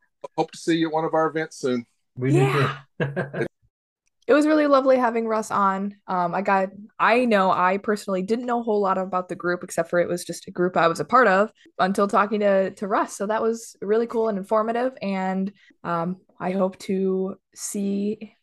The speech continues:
Speaker 3: um, Airplanes and Coffee grow to be a big thing. It's already a big thing, but getting it to be an even bigger thing with their scholarships and, um, trying to grow aviation in general. So.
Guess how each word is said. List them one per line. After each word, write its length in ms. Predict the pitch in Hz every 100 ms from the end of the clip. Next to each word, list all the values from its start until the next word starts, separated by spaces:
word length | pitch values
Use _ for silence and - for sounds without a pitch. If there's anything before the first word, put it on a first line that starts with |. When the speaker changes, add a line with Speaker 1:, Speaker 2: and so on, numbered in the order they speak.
| _
Speaker 3:
um, 400 | 185 175 170 170 202
Airplanes 280 | 202 214 208
and 120 | 202
Coffee 280 | 208 202 220
grow 280 | 202 202 208
to 280 | 202 202 196
be 300 | 202 214 202
a 260 | 214 214 220 226 _ _
big 240 | - 240 269
thing. 320 | 330 403 175 _ _ _ _ _ _ _ _
It's 80 | -
already 320 | 247 262 320
a 40 | 349
big 200 | 202 175
thing, 280 | 160 165 202
but 300 | - 180 180
getting 200 | 220 220
it 120 | 226
to 80 | 226
be 140 | 240 220
an 80 |
even 240 | 214 214 202
bigger 240 | 247 285
thing 240 | 277 185 185
with 140 | 185
their 120 | 180
scholarships 720 | 180 - 175 185 185 - -
and, 240 | 175 175 196 _ _ _ _ -
um, 360 | 165 156 170 190 _ -
trying 160 | 190
to 60 | 190
grow 640 | 185 190 180 180 180 185 -
aviation 720 | 185 185 175 170 180 170 180 196 _ _
in 140 | 190
general. 380 | 190 190 240 - _
So. 340 | _ 180 196